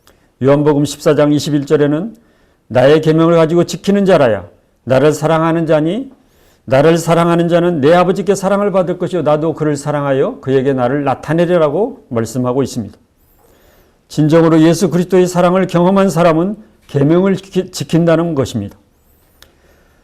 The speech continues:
주님의 말씀에 대한 순종이 있는 그곳에서, 즉 우리의 각자의 순종의 삶을 통해서 사람들에게, 사람들에게 그리스도가 나타난다는 것입니다. 우리가 말씀에 순종함이 없이는 세상 속에서 영향력 있는 삶을 살아낼 수가 없습니다.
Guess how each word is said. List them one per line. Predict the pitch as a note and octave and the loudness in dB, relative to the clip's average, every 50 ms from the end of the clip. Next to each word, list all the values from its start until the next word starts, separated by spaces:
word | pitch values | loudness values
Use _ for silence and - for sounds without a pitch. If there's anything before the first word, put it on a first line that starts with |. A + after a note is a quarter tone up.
| _ _ | _ _
주님의 | - - D3 C#3+ A3 D#4 D4 | -4 0 2 4 4 4 4
말씀에 | D3+ D3+ - - - D#3+ D3+ D3+ D3+ | 4 4 2 2 0 0 2 2 2
대한 | D#3 D#3 D3+ D3+ | 2 2 2 2
순종이 | D3 - - G3 G3 F#3+ G#3 G3+ G3 G3 | 0 -2 -2 -2 0 2 2 2 2 2
있는 | G3 G#3 G#3 G3+ | 4 4 2 2
그곳에서, | - - F3 G3 A3 F3 F3+ F3 C#3 - C#3+ B2 C3 F#3 G#3+ - - _ _ _ _ _ _ _ _ _ _ _ _ _ _ _ _ _ _ _ _ _ _ _ _ | 0 0 2 2 2 2 2 2 0 0 0 -2 -2 -2 -6 -14 -20 _ _ _ _ _ _ _ _ _ _ _ _ _ _ _ _ _ _ _ _ _ _ _ _
즉 | - D#3 D3+ - - - | -2 -2 -2 -2 -2 -4
우리의 | - D3+ C#3+ D#3 E3+ E3+ F3 F3 F3+ F3+ - - - | 0 0 2 4 4 4 6 4 4 2 -2 -6 -6
각자의 | - C#3+ C#3 - - G3 F#3 F3+ F3+ | -4 -6 -6 -4 0 2 2 2 2
순종의 | F3 F3+ - A3+ A3+ A3 A#3 A3+ A3 G#3+ | 2 0 0 2 2 4 4 4 2 2
삶을 | G#3+ F#3 A3 G#3+ G#3 A3 G#3+ | 0 0 2 2 2 2 2
통해서 | G#3+ F#3+ F#3+ F#3 F3+ - F3 E3 G3+ C4 - - - _ _ _ _ _ | 0 -2 0 -2 0 0 0 0 0 0 -4 -10 -18 _ _ _ _ _
사람들에게, | - - - D#3 D3 D3 C#3 C#3 C3 C#3+ C#3+ C#3 D3+ D#3 D#3 D#3+ - - | -12 -4 0 0 2 2 2 2 2 0 0 2 2 0 0 -2 -6 -10
사람들에게 | D3+ - D#3 D3+ D3+ D3 D3 C#3+ D3 C#3+ C#3+ C3 D3 D#3+ E3+ - | -8 -2 0 0 2 2 0 0 0 0 0 -2 -2 -4 -6 -6
그리스도가 | - - D#3+ D#3 - - - D3 C3 D3 D3 | -4 -2 -2 -2 0 0 0 0 2 0 0
나타난다는 | C#3 B2 A#2+ B2 - C3 C3+ C#3 C#3 C#3 C3 C3+ C3 D3+ | 0 -2 -4 -4 -4 -6 -4 -2 -2 -2 -2 -2 -4 -4
것입니다. | D#3 C#3 - - A2+ A2 - _ _ _ _ _ _ _ _ _ _ _ _ _ _ _ _ _ _ _ _ _ _ _ _ _ | -4 -6 -6 -8 -14 -16 -18 _ _ _ _ _ _ _ _ _ _ _ _ _ _ _ _ _ _ _ _ _ _ _ _ _
우리가 | - C3 C#3 C3+ C#3+ D3 | -4 -2 2 2 4 4
말씀에 | C#3+ D3+ D3+ D3+ D3 - D#3 D#3 D#3 | 4 4 2 2 0 0 0 2 2
순종함이 | D3+ - F3+ F3 E3 E3+ F3 E3+ E3+ F3 E3+ E3 | 0 0 -2 0 0 0 0 0 2 2 2 0
없이는 | D#3+ C#3 - G3+ F#3 F3 F3+ F3+ E3+ | 0 0 -2 -2 0 0 0 -2 -4
세상 | D3+ - F#3+ G3+ G3+ G#3 G#3 | -6 -4 -2 0 0 0 0
속에서 | F#3+ - G#3+ G3 G3+ F3+ G#3 G3+ F3+ | 0 0 0 2 2 2 2 2 2
영향력 | D#3+ E3 F#3 G#3 G#3+ A3 A3 A3 G#3+ G#3+ | 4 2 2 2 2 2 2 2 2 2
있는 | G#3 G#3 G3+ G#3 F#3 | 2 0 -2 -4 -6
삶을 | F#3 - F#3 F3+ F3 F3 F#3 F3+ | -6 -6 -6 -4 -4 -4 -6 -6
살아낼 | F3 - E3 D#3+ D#3+ D#3 D#3 D3 C#3+ C#3+ C#3+ | -8 -8 -6 -4 -4 -4 -4 -2 -4 -4 -4
수가 | C#3+ - C#3 C#3+ D3 | -6 -6 -4 -2 -2
없습니다. | C#3+ A#2 - - B2+ A#2 A2+ G#2+ G#2+ | -2 -2 -4 -8 -10 -10 -10 -12 -18